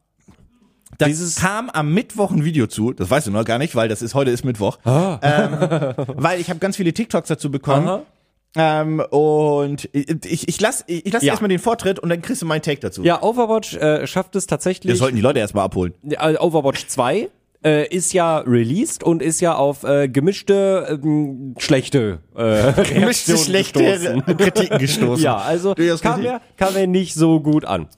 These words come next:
Speaker 1: Hat auch
Speaker 2: Und
Speaker 1: jemand gerechnet, leider, dass es nicht so gut ankommt.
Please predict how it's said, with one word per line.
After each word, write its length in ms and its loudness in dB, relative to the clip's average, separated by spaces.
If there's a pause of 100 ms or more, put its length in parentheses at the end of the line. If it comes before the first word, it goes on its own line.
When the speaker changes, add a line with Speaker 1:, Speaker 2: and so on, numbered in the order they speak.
(760)
Speaker 1:
Hat 80 4
auch 60 2
Speaker 2:
Und 40 0
Speaker 1:
jemand 280 0
gerechnet, 400 -4
leider, 140 0
dass 120 -4
es 40 -6
nicht 140 0
so 80 -6
gut 100 -2
ankommt. 300 -8